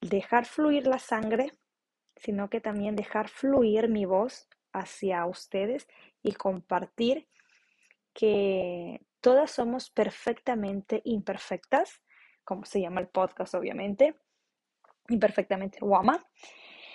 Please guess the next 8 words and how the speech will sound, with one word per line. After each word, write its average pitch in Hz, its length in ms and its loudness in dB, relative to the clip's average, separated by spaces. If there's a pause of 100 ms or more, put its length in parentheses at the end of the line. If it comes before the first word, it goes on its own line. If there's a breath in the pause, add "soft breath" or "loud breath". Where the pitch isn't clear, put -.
(340 loud breath)
¿Por - 200 6
qué? 190 460 4
Porque 226 680 -2
obviamente 254 1000 0
debemos 226 800 -2
aprendernos 214 840 -4
a 240 40 -8
conocer, 214 680 -6